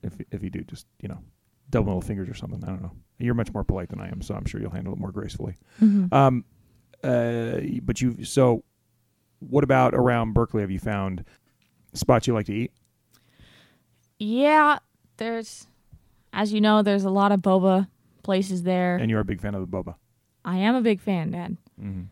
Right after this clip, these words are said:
Speaker 2: At the start of the semester, I had, I racked up, I think it was an eight-day streak
Speaker 1: Wowza.
Speaker 2: of boba.
Speaker 1: Jesus.
Speaker 2: Um, and it tragically ended.
Speaker 1: That sounds like it cost me a lot of money.
Speaker 2: <laughs> Yeah.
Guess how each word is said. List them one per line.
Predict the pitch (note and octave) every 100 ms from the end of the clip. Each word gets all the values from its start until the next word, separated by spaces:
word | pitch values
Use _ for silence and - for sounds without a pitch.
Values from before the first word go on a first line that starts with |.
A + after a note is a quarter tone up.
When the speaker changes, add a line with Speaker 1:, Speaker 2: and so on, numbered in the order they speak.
| _ _ _ -
Speaker 2:
At | -
the |
start | G#3+ - C#4+ C4+ -
of | A#3+
the |
semester, | A#3 B3 C4 - A3 F#3+ -
I | G3+
had, | A3 A3 G#3+ G3+ _ -
I | G3+
racked | G3+ A3 -
up, | A3 _ _ _ -
I | G3
think | - B3
it |
was | B3
an | G#3 -
eight-day | G#3 G#3+ - G#3
streak | - - G#3 E3 _ - -
Speaker 1:
Wowza. | - A#2 E3+
Speaker 2:
of | F#3+ -
boba. | G3 F#3+ E3 D#3+ _ -
Speaker 1:
Jesus. | - B2+ - - _ _ _ -
Speaker 2:
Um, | G#3 G3+ F#3+ F#3 F3 -
and | G3+ G#3 G3+
it | F#3+
tragically | - A#3 A3 A3 G3+
ended. | G#3 G#3
Speaker 1:
That | F#3+
sounds | D#3
like | C#3
it |
cost | C#3 B2+ A2+
me | C3
a |
lot | A#2+
of | A#2+
money. | B2 E2+ - _ _ _ _ _ - -
Speaker 2:
<laughs> | D4 - _ -
Yeah. | G#3 F#3 F#3+